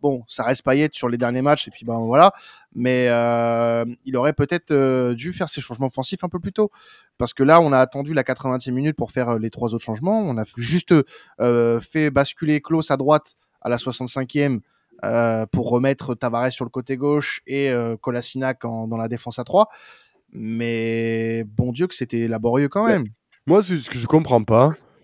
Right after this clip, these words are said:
Speaker 2: tu vois, ce que je comprends pas, c'est, euh, et c'est là où ce, le, le défaut d'Igor Tudor, hein,
Speaker 1: Mm.
Speaker 2: c'est qu'il ne se remet jamais en question tactiquement. Il ne s-, il, et c'est un gars, une, une personne qui,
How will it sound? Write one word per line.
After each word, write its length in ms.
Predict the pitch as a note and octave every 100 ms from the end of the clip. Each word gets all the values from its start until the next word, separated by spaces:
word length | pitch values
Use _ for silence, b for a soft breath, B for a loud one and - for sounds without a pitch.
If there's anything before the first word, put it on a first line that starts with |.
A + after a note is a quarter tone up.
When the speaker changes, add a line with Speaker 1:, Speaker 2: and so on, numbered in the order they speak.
| b -
Speaker 2:
tu 140 | -
vois, 140 | G2 A2+
ce 80 | -
que 100 | G2+
je 140 | F#2
comprends 340 | A#2+ A#2 G#2+
pas, 220 | F#2 G#2 A#2+
c'est, 180 | - G#2+ G#2
euh, 500 | G2+ F#2+ F#2 F2+ F2+
et 60 |
c'est 160 | - A2+
là 180 | D3+ F3
où 160 | C#3+
ce, 180 | A#2+ -
le, 380 | A#2 A2 A2 G#2+
le 100 | G#2+
défaut 300 | G2+ G#2 C3
d'Igor 320 | G#2 G2+ G#2
Tudor, 400 | - G2+ D3 B2+
hein, 100 | E3+ _ _ _
Speaker 1:
Mm. 140 | B2+ A#2+
Speaker 2:
c'est 320 | - - A2 A2+
qu'il 540 | - C3 C#3+ C3 A#2+
ne 80 | B2
se 160 | A2 C3
remet 260 | B2 C#3+
jamais 220 | C#3+ E3+ G3
en 40 |
question 260 | - D#3 F3+
tactiquement. 720 | - D3+ - - A#2+ D#3 F3+
Il 160 | C3
ne 60 | B2
s-, 200 | A#2 -
il, 200 | B2+ B2+
et 340 | B2+ B2 A#2+ A#2
c'est 280 | - B2 C#3
un 100 | B2
gars, 160 | C#3
une, 120 | C3+
une 140 | B2+ A#2+
personne 440 | C3+ A#2+ - F3+
qui, 280 | - C#3 D#3